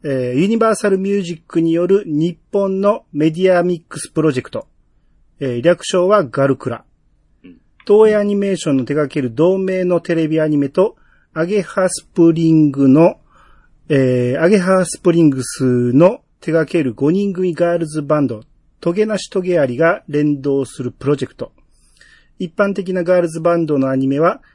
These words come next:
Speaker 1: アニメに出演した声優がバンドを組むが、本プロジェクトではまずバンドが結成され、そこからアニメへ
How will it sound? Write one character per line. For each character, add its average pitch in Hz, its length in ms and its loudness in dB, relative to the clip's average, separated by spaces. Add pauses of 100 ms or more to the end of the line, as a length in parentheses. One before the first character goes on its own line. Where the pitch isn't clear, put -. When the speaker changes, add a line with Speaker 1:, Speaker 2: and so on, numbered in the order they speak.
(200)
Speaker 1:
ア 165 120 -6
ニ 202 180 -6
メ 202 140 -4
に 190 120 -2
出 - 340 -8
演 185 160 -2
し - 100 -12
た 165 100 -2
声 160 240 -4
優 156 240 -4
が 139 140 -2
バ 135 160 0
ン 143 100 0
ド 139 100 -2
を 131 60 -4
組 120 200 -6
む 110 40 -8
が、 135 220 -2 (360)
本 208 360 -2
プ - 160 -8
ロ 143 160 -2
ジ 127 120 -4
ェ - 20 -2
ク - 120 -16
ト 123 100 -8
で 117 120 -8
は 156 320 0
ま 151 180 -2
ず 156 140 -8
バ 135 200 0
ン 143 80 2
ド 139 80 -2
が 131 120 -6
結 - 320 -8
成 123 40 -4
さ 123 140 -10
れ、 117 200 -10 (340)
そ - 160 -14
こ 214 120 -2
か 220 180 0
ら 214 240 -4
ア 190 60 -2
ニ 196 160 -2
メ 185 100 -4
へ 208 260 -4